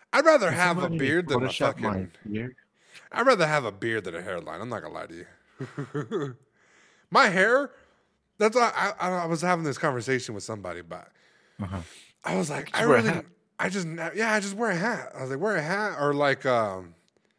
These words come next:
Speaker 1: like, I never really had, like, a, a haircut, like, a super, you know, or I never had, like, cool hair, you know. My shit was
Speaker 2: Like a
Speaker 1: always
Speaker 2: comb
Speaker 1: low.
Speaker 2: over?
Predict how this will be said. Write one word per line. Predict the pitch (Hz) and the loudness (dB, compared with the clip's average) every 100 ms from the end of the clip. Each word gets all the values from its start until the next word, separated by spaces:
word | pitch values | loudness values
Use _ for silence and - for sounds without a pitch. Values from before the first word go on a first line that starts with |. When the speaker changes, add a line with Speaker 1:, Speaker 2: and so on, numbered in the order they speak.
| _ _ _ _ _ _ | _ _ _ _ _ _
Speaker 1:
like, | 127 123 | -4 0
I | |
never | 202 262 247 233 | 2 2 2 2
really | 226 247 190 | 2 0 -2
had, | 117 156 254 240 | 0 0 0 0
like, | 123 117 117 | -2 -4 -2
a, | 104 85 82 - | -4 -4 -6 -8
a | 98 | -6
haircut, | 95 117 101 - 90 78 - _ _ | -4 -4 -6 -8 -10 -10 -18 _ _
like, | 113 110 92 - | -8 -6 -8 -8
a | 113 104 | -6 -6
super, | - 135 120 120 113 107 101 _ _ _ _ _ _ | -4 -6 -4 -4 -2 -4 -6 _ _ _ _ _ _
you | 110 | -10
know, | 113 113 127 | -4 -2 0
or | 120 | 0
I | 104 123 | 0 0
never | 160 127 127 | 0 0 0
had, | 143 | 0
like, | 139 113 - | 0 -2 -8
cool | - 143 127 | -4 -2 0
hair, | 120 110 95 | 0 0 -2
you | 101 | -6
know. | 113 | -6
My | 123 165 | -4 -4
shit | 185 240 | -4 -4
was | 151 123 | -2 0
Speaker 2:
Like | |
a | 139 | 0
Speaker 1:
always | 156 127 | 0 -2
Speaker 2:
comb | 120 | 2
Speaker 1:
low. | 127 135 | 4 4
Speaker 2:
over? | - 123 | 0 -4